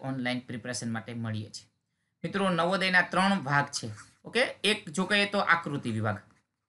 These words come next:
એના પણ આપણે વીડિયો આપણે સમજાવીએ છીએ. બીજી વાત કરીએ તો ગણિત, અને ગણિતના પણ મિત્રો આપણે already હું કહું તો સાતસો આસપાસ વીડિયો, હું બોલું છું સાતસો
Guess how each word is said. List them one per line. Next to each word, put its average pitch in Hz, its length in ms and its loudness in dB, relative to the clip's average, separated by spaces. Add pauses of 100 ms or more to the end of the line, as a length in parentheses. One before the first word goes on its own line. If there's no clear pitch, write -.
(320)
એના 170 220 6
પણ 170 160 4
આપણે 160 220 4
વીડિયો 151 260 2
આપણે 151 240 4
સમજાવીએ 143 500 2
છીએ. 165 300 -2 (1300)
બીજી 156 260 2
વાત 165 260 6
કરીએ 165 180 0
તો 160 140 -2
ગણિત, 123 340 -2 (520)
અને 139 140 -2
ગણિતના 156 480 2
પણ 156 180 0
મિત્રો 147 260 -2
આપણે 143 440 0 (360)
already 135 380 6 (580)
હું 147 180 -2
કહું 160 240 0
તો 156 440 0
સાતસો - 640 2
આસપાસ 147 680 0
વીડિયો, 135 520 0
હું 135 140 -4
બોલું 170 320 0
છું 185 80 -2
સાતસો 160 800 2